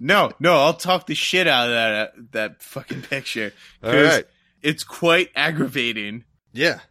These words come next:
Speaker 1: I mean, honestly, the whole setting without the offending party is aggravating.
Speaker 2: <laughs> Oh, all right. Well, I, yeah, hit, hit me with that then. What's, what's bugging you <laughs> about the, the basic setting?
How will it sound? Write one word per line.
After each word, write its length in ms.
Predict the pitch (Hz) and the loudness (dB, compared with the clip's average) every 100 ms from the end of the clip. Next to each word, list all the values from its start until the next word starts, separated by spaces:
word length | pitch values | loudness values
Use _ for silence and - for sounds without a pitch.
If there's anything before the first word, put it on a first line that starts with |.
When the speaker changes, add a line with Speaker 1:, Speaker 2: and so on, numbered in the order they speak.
| _ _ | _ _
Speaker 1:
I 140 | 160 196 | 0 2
mean, 280 | 233 233 | 2 2
honestly, 640 | 190 196 254 269 - 247 180 | 2 2 2 0 -2 -4 -4
the 320 | 147 180 196 | -6 -4 -2
whole 340 | 170 196 208 | 0 2 2
setting 560 | 175 - 180 165 143 107 | 0 0 0 2 -2 -6
without 680 | 123 151 160 - 147 180 160 | -2 -2 -2 -2 0 0 -2
the 180 | 151 160 | -2 0
offending 580 | 151 - 156 160 160 147 | 0 -2 -2 0 -2 -4
party 540 | 143 151 147 110 92 _ _ _ _ | 0 2 2 -4 -8 _ _ _ _
is 300 | 131 139 - - | 0 0 -2 -4
aggravating. 840 | 127 135 123 98 90 87 92 95 - | -2 0 -2 -8 -10 -14 -16 -20 -20
Speaker 2:
<laughs> 60 | _ _ _ _ 190 - - | _ _ _ _ -12 -10 -4
Oh, 180 | 151 - - - - | -4 -4 -14 -16 -4
all 100 | 147 | 0
right. 200 | 143 131 | 2 2
Well, 100 | 135 | 2
I, 340 | 143 143 131 | 2 0 -2
yeah, 260 | 151 120 87 _ - | 0 0 -2 _ -8
hit, 220 | 139 147 | -6 -4
hit 160 | 143 160 | -4 -2
me 80 | |
with 200 | 151 143 | 0 0
that 260 | 147 170 110 | 2 0 -2
then. 180 | 95 98 | -6 -4
What's, 300 | 120 - - | -6 -6 -8
what's 180 | 127 - | -8 -4
bugging 340 | 135 127 131 | -2 0 -2
you 140 | 127 | -2
<laughs> 0 | |
about 400 | 131 117 135 135 | -4 -4 -6 -6
the, 260 | 127 123 113 _ | -6 -8 -8 _
the 160 | 113 | -20
basic 440 | 117 127 123 123 - | -8 -6 -4 -8 -10
setting? 420 | 131 131 101 | -6 -4 -6